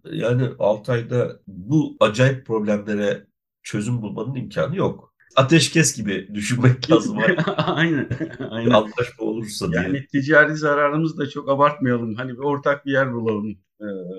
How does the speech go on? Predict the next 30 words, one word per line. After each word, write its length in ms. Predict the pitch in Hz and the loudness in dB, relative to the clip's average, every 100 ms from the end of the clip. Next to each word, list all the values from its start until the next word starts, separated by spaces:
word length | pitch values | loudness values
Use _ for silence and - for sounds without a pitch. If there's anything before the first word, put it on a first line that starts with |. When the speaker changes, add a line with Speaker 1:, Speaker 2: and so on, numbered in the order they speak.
| 90 95 _ _ | -14 -20 _ _
Speaker 2:
gibi 400 | 107 110 127 127 | -12 -8 -6 -2
bir, 440 | 123 123 - - - | -2 -4 -16 -20 -10
e, 20 | 107 - - - _ _ _ _ _ _ | -8 -8 -14 -20 _ _ _ _ _ _
süre 320 | - 131 135 | -4 4 4
geldi 320 | 113 101 95 | 6 4 2
bana 220 | 90 90 | -6 -8
da 40 | 85 | -10
açıkçası 520 | 82 - - 82 - | -12 -16 -16 -12 -8
altı 280 | 85 80 85 | -8 -8 -10
ay 120 | 80 | -8
yani. 260 | 82 82 76 _ _ _ _ _ _ _ _ _ _ _ | -8 -8 -10 _ _ _ _ _ _ _ _ _ _ _
Speaker 1:
Yine 320 | 123 208 160 | -2 2 4
de 80 | 180 | 4
hiç 160 | 175 | 0
çoktan 300 | - - 156 | -4 -6 -4
iyidir 280 | 160 127 87 | -4 -4 -8
tabii. 240 | - - - _ _ _ _ | -14 -18 -20 _ _ _ _
Speaker 2:
Evet, 300 | 127 110 - - _ _ | 0 0 -4 -20 _ _
kesinlikle. 280 | 120 107 107 | -6 -2 -2
Speaker 1:
Uyan 60 | |
olursa. 380 | 98 95 - - - _ _ - _ _ _ | -4 -10 -14 -20 -20 _ _ -20 _ _ _
Speaker 2:
Peki, 400 | 175 175 131 - _ _ _ _ _ _ | 0 0 0 -6 _ _ _ _ _ _
e, 60 | - 117 117 120 120 117 | -2 0 0 -2 -4 4
bu 80 | |
haftaki 380 | 151 151 160 156 | 4 4 -4 -8
programımızı 800 | 151 156 143 156 160 160 151 160 | -6 -6 -2 0 2 0 -2 -2
da 300 | 156 151 151 | 2 2 -2
böyle 240 | 143 147 | -6 -6
tamamlamış 580 | 147 139 143 147 151 147 | -2 0 0 -2 -6 -6
olduk. 360 | 147 143 190 | -8 -4 -6